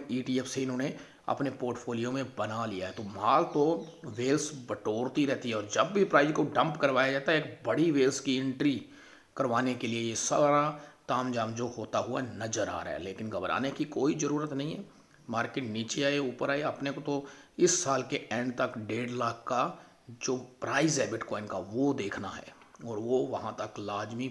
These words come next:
पहुँचने, पहुँचेगा ही पहुँचेगा, ये बिल्कुल श्योरिटी है। और वहाँ तक अगर Bitcoin पहुँचेगा तो बाकी कॉइन यहीं नहीं रहने वाले, बाकी कॉइन भी चाहे वो Shiba है, Floki है, Pepe है, कोई भी कॉइन है, Bonk है, Bitget है, और भी बहुत से अल्ट कॉइन हैं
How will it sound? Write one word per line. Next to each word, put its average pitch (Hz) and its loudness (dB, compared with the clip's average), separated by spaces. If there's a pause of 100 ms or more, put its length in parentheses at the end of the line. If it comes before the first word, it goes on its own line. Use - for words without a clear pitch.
(120)
पहुँचने, 110 -6
पहुँचेगा 110 -4
ही 131 -2
पहुँचेगा, 110 -12 (480)
ये 147 0
बिल्कुल 135 -4
श्योरिटी 107 -2
है। 104 -12 (540)
और 80 -10 (100)
वहाँ 139 -4
तक 156 4
अगर 139 2
Bitcoin 185 4
पहुँचेगा 135 2
तो 139 -4
बाकी 107 -2
कॉइन 135 -2
यहीं 117 -4
नहीं 156 0
रहने 123 0
वाले, 110 -4
बाकी 110 0
कॉइन 117 -2
भी 151 -2 (280)
चाहे 131 -2
वो 117 -2
Shiba 135 0
है, 127 6
Floki 135 -2
है, 127 0
Pepe 127 -2
है, 131 2
कोई 214 6
भी 202 4
कॉइन 113 2
है, 107 -4
Bonk 131 0
है, 123 0
Bitget 135 -2
है, 127 -2 (340)
और 180 8
भी 208 4
बहुत 139 0
से 175 4 (140)
अल्ट 139 2
कॉइन 131 0
हैं 120 -4